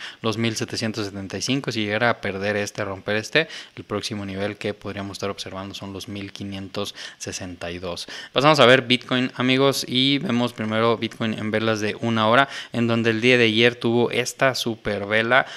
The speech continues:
este, una hora o la hora antes previa al cierre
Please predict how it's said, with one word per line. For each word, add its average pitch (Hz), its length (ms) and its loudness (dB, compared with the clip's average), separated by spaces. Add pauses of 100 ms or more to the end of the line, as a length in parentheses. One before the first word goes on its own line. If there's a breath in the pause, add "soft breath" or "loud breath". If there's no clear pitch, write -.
(140)
este, 101 480 -6
una 113 420 -2
hora 110 480 0
o 104 360 -6
la 101 160 0
hora 110 320 2
antes 110 400 -4
previa 107 500 -2
al 98 140 -8
cierre 110 440 -4